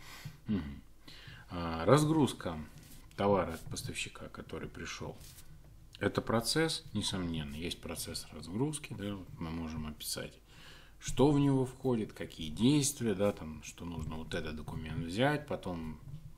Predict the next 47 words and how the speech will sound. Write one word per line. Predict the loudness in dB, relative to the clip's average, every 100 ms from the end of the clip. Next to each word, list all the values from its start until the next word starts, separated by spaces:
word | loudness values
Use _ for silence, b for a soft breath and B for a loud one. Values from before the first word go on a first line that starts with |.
| -14 -8
определить | -6 -6 -10 -8 -8 -8
товар, | -4 4 6 6 2
там, | -2 -6
с | -6 -6
края | -2 -2 0 -2
или | -4 -6
там | -8 -6
из | -6
середины, | -2 -2 2 2 2 0
куда | 0 0
его | 0 0 -2
положить, | -2 -2 0 0 -2
по | -10
какому | -8 -6 -4
принципу | -2 -2 -2 -6
это | -6
определить. | -8 -8 -10 -4 -4 -4 -12 B B B B B B B -8 8
<clears throat> | 12 12 12 2 -12 -18 -18 -4
Процесс. | -2 -2 -4 -8 -10 -12 -12 -10 -12 -14 -18 -20 -20 -20 -20 -20 -20 -20 -20 -20 -16 -2
Вне | 4 8 8
всяческих | 8 2 0 -4
сомнений | -2 0 0 -2
процесс. | -2 -2 2 2
То | 2 -4
есть | -2
мы | -4
с | -2
вами | -4
понимаем, | -2 0 0 0 -4
что | -6
если | -4 -4
это | 0
процесс | 0 2 0 0
на | -2
уровне | -4 -2 -2
бизнес-архитектуры, | -2 -2 -6 -6 -6 -4 -4 0 2 2
то | 0
он | 0
может | 0 -4
быть | -4 -4
либо | -4
формализован | -2 -2 0 4 4 2 2 0
в |
регламентах | 0 0 2 2 0 -2 -6
и | -10
там | -8 -8 -8
инструкциях, | -8 -4 -4 -4